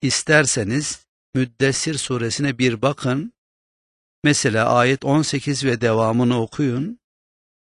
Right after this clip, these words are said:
Adam çılgın, adam hain, adam cani, ne yapacağını bilemiyor, nasıl da ölçüp biçiyor. Vay, yok olasıca, helak olasıca nasıl da beceriyor bu işi?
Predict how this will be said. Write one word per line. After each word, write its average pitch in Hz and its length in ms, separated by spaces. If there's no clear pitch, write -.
Adam 101 380
çılgın, 127 640
adam 101 340
hain, 113 580
adam 117 380
cani, 120 580
ne 123 80
yapacağını 127 640
bilemiyor, 147 580
nasıl 135 420
da 107 40
ölçüp - 460
biçiyor. 101 480
Vay, 117 420
yok 143 280
olasıca, 95 720
helak 143 460
olasıca 113 640
nasıl 156 380
da 123 140
beceriyor 113 480
bu 110 220
işi? 180 440